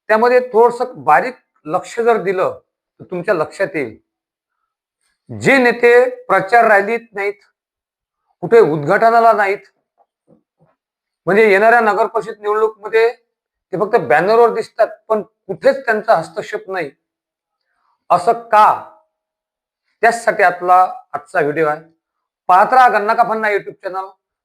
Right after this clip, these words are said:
प्रस्तुत करता गणेश साखरे, कॅमेरामॅन जगदीश बर्डेसह.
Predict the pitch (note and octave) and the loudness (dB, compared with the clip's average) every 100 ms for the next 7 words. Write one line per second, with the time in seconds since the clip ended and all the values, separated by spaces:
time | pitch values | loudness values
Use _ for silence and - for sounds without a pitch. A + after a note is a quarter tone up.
0 | _ F#3 - A3+ A3+ G#3+ G#3 F3+ F#3+ - | _ -8 -6 -8 -4 -2 0 0 -6 -8
1 | F3 F3 F#3 - E3 E3+ F3 F3 F3 C#3+ | -10 -8 -10 -6 -6 -4 -6 -8 -8 -12
2 | - E3 C#3 C#3+ C#3+ D3+ D3+ C#3 | -12 -14 -10 -6 -4 -4 -4 -10